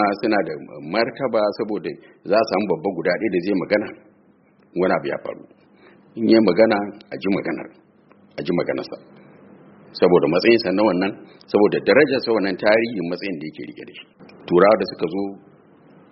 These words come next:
sun ga sarautar nan, ban ce ba su taɓa ba, so sun, sun gyaggyara waɗansu abubuwa a ciki, ko sun yi abubuwa na san ransu a ciki. Amma idan ka bar wa, eh, masarauta ka ci ga aikin da za ta yi,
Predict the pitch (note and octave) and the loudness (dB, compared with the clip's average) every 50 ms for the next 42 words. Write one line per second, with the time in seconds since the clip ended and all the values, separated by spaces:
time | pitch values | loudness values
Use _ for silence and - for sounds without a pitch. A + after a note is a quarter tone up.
0 | - - - - - G2 F#2 F2+ - - - D#2+ F#2+ G2+ G2 - E2 D#2+ F2+ G2+ | -20 -20 -20 -8 -4 -2 0 2 0 0 0 0 0 0 0 -2 -2 -2 -2 -4
1 | F#2+ F2+ - - - - - - - - C#3 C3+ C#3+ - - - E3+ D3 A2 G#2 | -6 -6 -10 -14 -20 -20 -20 -20 -16 -6 0 2 2 4 6 6 4 4 4 2
2 | - - - - A2 E2 F#2 F2+ E2+ E2+ F2+ F2+ - F#2 F#2+ F#2+ - G2+ G2 - | -4 -4 -2 -2 0 2 2 2 2 2 0 0 2 2 2 4 4 2 2 0
3 | - - - F2+ F2 E2+ G2 - G2+ F2+ D2 D#2+ D2 D2+ E2+ E2 F2+ F2+ F2+ D#2+ | 0 0 0 0 2 2 2 2 2 2 0 0 -2 -2 -4 -2 -2 -2 0 0
4 | C#2 - - - - - F2 D#2+ - - - - - - E2+ F2 F#2+ F#2 F2+ F2 | -2 -2 -6 -8 -8 -8 -10 -10 -10 -14 -20 -6 0 2 2 6 6 6 6 6
5 | F#2 F#2+ F#2+ D2 D2+ - - - G2+ F2 D#2+ D#2 D#2 - - - - - - - | 6 4 4 4 4 4 2 2 2 4 4 2 0 -2 -4 -10 -14 -18 -20 -20
6 | - - - - - - - - D2+ D2 - - - - - - - - - - | -20 -10 -8 -6 -6 -6 -6 -6 -8 -8 -8 -12 -20 -20 -20 -20 -20 -20 -10 -2
7 | - G2+ G#2 G2 G#2 A2 A2+ B2 B2+ A2+ - - - - - - - - - - | 2 2 2 4 4 4 2 2 2 -2 -6 -14 -20 -20 -20 -20 -20 -20 -20 -20
8 | - - - - - - - - F2 F2 D#2 D2+ G#2+ B2 C3+ C3 C3 - C#3+ A#2+ | -20 -20 -20 -20 -20 -20 -14 -6 -4 0 2 4 6 6 6 4 2 0 -2 2
9 | - C3 B2 B2 G#2+ F2+ E2 - - - - - - - - - - - - - | 4 4 4 6 4 4 2 2 -2 -8 -14 -14 -14 -12 -10 -10 -10 -10 -10 -12
10 | - - - - - D2+ E2+ - - G2 F#2 F2 F2 - F#2+ - - - - - | -14 -14 -14 -6 -2 0 0 0 2 2 2 2 2 0 -4 -6 -8 -12 -12 -10
11 | - - - - - - - - - - - - - - - - | -10 -10 -10 -10 -10 -8 -8 -8 -8 -8 -8 -10 -10 -12 -16 -16